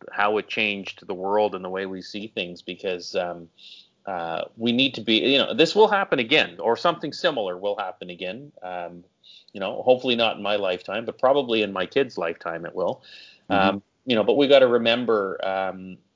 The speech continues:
Speaker 1: how to work, work through it and, uh, and stay positive and, uh, you know, still find the beauty in everyday things. And that's, uh, you know, for me, I think a lot of, uh, that's what photography is really, uh,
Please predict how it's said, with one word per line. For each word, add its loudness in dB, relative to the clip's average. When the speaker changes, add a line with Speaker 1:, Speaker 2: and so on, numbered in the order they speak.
Speaker 1:
how 4
to 6
work, 0
work 0
through 4
it 4
and, -10
uh, 2
and -2
stay 2
positive 2
and, -6
uh, -2
you -4
know, -2
still 4
find 0
the -4
beauty -2
in -2
everyday -2
things. -12
And -12
that's, -14
uh, -8
you -14
know, -8
for -10
me, -4
I -4
think -6
a -4
lot 4
of, -2
uh, -2
that's 2
what -2
photography 0
is -10
really, -4
uh, -6